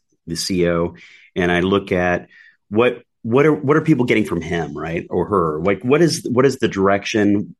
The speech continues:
Um, what communication is happening from them about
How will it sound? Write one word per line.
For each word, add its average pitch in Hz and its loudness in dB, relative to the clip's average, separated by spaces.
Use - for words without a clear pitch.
Um, 87 -2
what 107 0
communication 101 0
is 85 -2
happening 85 -4
from 87 0
them 90 -2
about 87 -2